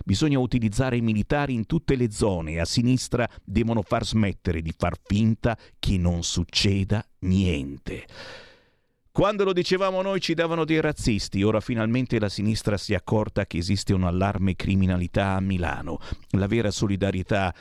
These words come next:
non è far venire qui tutti, ma accogliere solo le persone a cui si può offrire casa e lavoro. Il resto è ipocrisia.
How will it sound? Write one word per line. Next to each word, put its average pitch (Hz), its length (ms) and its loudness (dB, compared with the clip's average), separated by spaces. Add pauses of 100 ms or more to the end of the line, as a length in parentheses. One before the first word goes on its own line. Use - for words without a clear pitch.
(140)
non 110 320 2
è 95 180 2
far 80 240 -2
venire 82 440 2
qui 87 280 0
tutti, - 560 -4 (340)
ma 104 200 4
accogliere 98 800 -2
solo 113 560 2
le 82 120 -4
persone 113 680 0 (300)
a 98 180 -2
cui 110 300 2
si - 200 -2
può 90 280 0
offrire 90 680 -2
casa 110 600 0
e 98 160 -2
lavoro. 90 640 -2 (240)
Il 101 180 4
resto 80 760 -2
è 90 260 0 (200)
ipocrisia. 92 1700 0